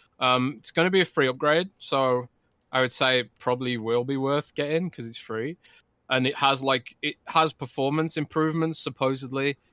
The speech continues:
It looks a lot better. It runs a lot smoother. Um, you know, it has a new store in it, has, like, a bunch of new apps and upgrades and stuff like that. So, um, go and check out Windows Central's coverage.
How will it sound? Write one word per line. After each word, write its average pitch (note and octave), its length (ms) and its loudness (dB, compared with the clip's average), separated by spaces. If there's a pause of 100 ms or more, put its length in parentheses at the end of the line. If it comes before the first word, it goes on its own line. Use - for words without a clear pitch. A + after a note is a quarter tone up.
(120)
It - 100 -10
looks B2 300 -4
a C3+ 60 2
lot B2+ 240 2
better. B2 360 2 (440)
It B2 140 -8 (120)
runs A#2+ 360 0
a A#2+ 40 0
lot A#2 180 0
smoother. A2 640 -4 (560)
Um, G#2+ 520 -4 (880)
you A#2+ 140 -4
know, G#2 240 -4 (520)
it B2 140 -8
has C3 320 0
a A#2+ 80 -6
new A#2 180 -4
store B2+ 540 2
in A#2 140 0
it, A2+ 220 -2
has, B2+ 260 0
like, A#2 160 -2
a A#2+ 40 -6
bunch A2+ 300 -4
of A#2+ 60 -4
new G#2+ 160 -2
apps G#2+ 340 -8
and G#2+ 100 -6
upgrades G#2+ 460 -4
and G#2+ 80 -8
stuff - 220 -14
like G2+ 160 -8
that. G#2+ 160 -6
So, G2+ 260 -6 (800)
um, B2+ 400 2 (140)
go A#3+ 100 6
and D#4 80 4
check - 160 0
out A#3 100 4
Windows E3 220 2
Central's C3+ 300 -2
coverage. A2 440 -4